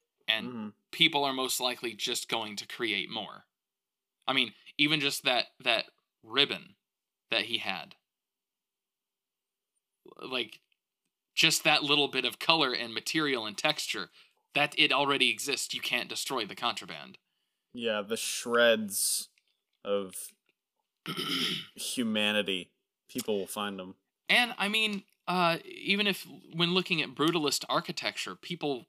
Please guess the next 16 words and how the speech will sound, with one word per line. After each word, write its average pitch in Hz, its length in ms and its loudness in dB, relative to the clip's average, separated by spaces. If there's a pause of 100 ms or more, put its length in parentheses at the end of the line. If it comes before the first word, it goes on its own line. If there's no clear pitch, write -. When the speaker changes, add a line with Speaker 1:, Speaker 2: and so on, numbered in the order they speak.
(680)
Speaker 1:
find 151 300 2
that 131 80 2
appealing 113 540 -2
in 123 220 -4
an 127 180 -2
artistic 117 540 -4
way. 120 400 -2
Brutalist 143 380 0
architecture 117 540 -8
was 101 260 -10
like, 107 200 -6
you 120 100 0
know, 101 140 -8 (320)
the 135 60 -2
Soviet 127 440 2
bloc 117 380 0